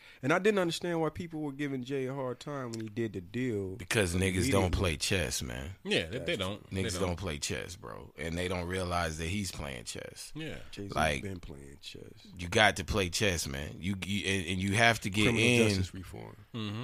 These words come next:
Speaker 2: on this. You gotta get in. You know, you it, the seat at the table is, is a real thing, man. If you're playing, unless you're gonna create our game, which I'm still saying that we should do in a sense, we don't necessarily have to
Speaker 1: It's coming to that.
Speaker 2: participate, create,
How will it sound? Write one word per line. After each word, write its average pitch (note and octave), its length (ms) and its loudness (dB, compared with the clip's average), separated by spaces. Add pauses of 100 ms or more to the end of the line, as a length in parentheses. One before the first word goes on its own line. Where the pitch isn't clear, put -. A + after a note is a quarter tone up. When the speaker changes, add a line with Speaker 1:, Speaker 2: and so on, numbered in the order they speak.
(540)
Speaker 2:
on A2 320 4
this. G2+ 260 0
You G#2 160 -4
gotta C3 260 6
get A#2 200 2
in. A2+ 420 4
You A#2 100 0
know, G#2+ 100 4
you G2+ 240 0
it, G#2 440 -4
the G#2 100 2
seat F3+ 260 6
at C#3+ 120 10
the A2 80 4
table G#2+ 460 6
is, F#2 180 0
is F2 300 -2
a F2 100 -2
real F2+ 320 -2
thing, C#2 340 -4
man. A1+ 300 -10 (280)
If D#2+ 200 -6
you're A2+ 160 2
playing, A#2+ 480 4
unless G#2+ 320 4
you're F#3+ 60 0
gonna D#3+ 280 6
create B2 400 4
our B2 140 4
game, B2 440 2 (300)
which - 180 0
I'm F3+ 200 12
still D3 360 6
saying A2 460 6
that F2+ 280 0
we F#2 240 -2
should D2+ 280 -6
do C3 300 2
in C#3 100 0
a C#3 140 0
sense, C3+ 340 0
we G#2+ 160 0
don't C3+ 300 4
necessarily A#2 640 4
have G2 160 4
to D#3 60 6
Speaker 1:
It's - 100 6
coming G#2 220 6
to F2+ 60 4
that. B2 60 6
Speaker 2:
participate, G2 520 6
create, A2 360 6